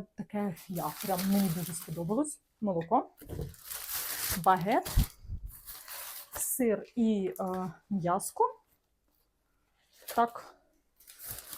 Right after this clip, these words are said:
Ага, і тут три пляшки алкоголю залишилося. Це, знову ж таки, в якості подарунку. Плюс до того ж у мене в чоловіка день народження, також на стіл купила. І там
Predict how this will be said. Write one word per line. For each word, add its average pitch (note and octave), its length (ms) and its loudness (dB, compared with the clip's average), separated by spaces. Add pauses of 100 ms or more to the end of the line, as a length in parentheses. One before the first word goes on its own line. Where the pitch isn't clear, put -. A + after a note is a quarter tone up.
(120)
Ага, G3 180 6
і G#3+ 80 6
тут A#3+ 320 4
три A#3 120 6
пляшки A3+ 440 2
алкоголю A3+ 460 4
залишилося. G3+ 760 4
Це, G#3+ 240 4
знову F#3 260 2
ж E3 120 -6
таки, - 160 -8
в - 20 0
якості F#3 380 0
подарунку. D#4+ 600 4 (360)
Плюс A3+ 180 6
до F#3 100 -2
того G3 300 2
ж F#3 100 -6
у - 20 -4
мене F3+ 180 -4
в E3 40 -8
чоловіка D4 420 -4
день B3+ 140 2
народження, A3 720 0
також G3 380 -4
на F#3+ 100 -8
стіл F#3+ 380 -6
купила. F#3 480 -2 (460)
І G3+ 440 0 (180)
там E3 300 0